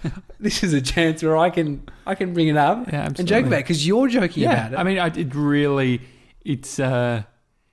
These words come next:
Speaker 1: in regards to, um, genetic, like, issues or whatever.
Speaker 2: <laughs>
Speaker 1: This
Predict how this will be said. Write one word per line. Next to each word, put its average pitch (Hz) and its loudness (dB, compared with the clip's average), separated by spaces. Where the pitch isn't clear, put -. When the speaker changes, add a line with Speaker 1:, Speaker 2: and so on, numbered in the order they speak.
Speaker 1:
in 139 0
regards 131 -2
to, - -4
um, 120 -6
genetic, 123 -2
like, 135 -6
issues 147 -2
or 151 -2
whatever. 131 -4
Speaker 2:
<laughs> - -20
Speaker 1:
This 131 -2